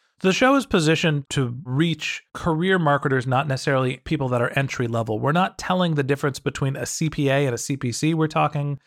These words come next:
to the industry vets. We also talk a little bit about our content format. What's the ways that we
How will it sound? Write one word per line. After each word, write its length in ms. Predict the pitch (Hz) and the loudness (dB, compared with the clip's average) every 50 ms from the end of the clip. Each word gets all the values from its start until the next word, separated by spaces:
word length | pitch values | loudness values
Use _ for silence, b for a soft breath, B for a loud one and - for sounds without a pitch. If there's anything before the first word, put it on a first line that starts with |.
| b b b | b b b
to 120 | - 143 | -4 -2
the 180 | 123 120 117 117 | 0 2 2 2
industry 340 | 117 117 113 - - 120 107 | 0 0 -2 -4 -4 -4 -4
vets. 520 | 104 113 107 107 101 - - - - - b b b b b b b b - | -4 -6 -8 -8 -8 -10 -10 -10 -12 -12 b b b b b b b b 0
We 140 | 175 226 | 2 2
also 200 | 269 311 302 349 | 4 4 2 0
talk 320 | - - 214 202 202 - - - | 0 2 2 2 2 0 0 0
a 60 | 165 | 0
little 260 | 156 156 160 165 180 | 2 2 2 2 4
bit 100 | 165 170 | 4 4
about 340 | 156 143 147 143 139 139 143 | 4 4 4 4 4 4 4
our 220 | - 131 120 113 110 | 2 0 0 0 0
content 560 | - - - 147 151 147 - 147 131 131 - | -2 -2 0 0 0 2 2 0 -2 -2 -2
format. 460 | - 123 120 117 117 117 113 131 135 | -2 -2 0 0 0 0 -2 0 0
What's 180 | 135 156 151 - | -2 -2 -2 -2
the 120 | - 165 | -2 0
ways 260 | 147 143 139 147 139 | 2 4 4 4 2
that 120 | 135 135 131 | 2 0 0
we 340 | 127 123 123 120 123 135 | 0 0 0 0 -2 -4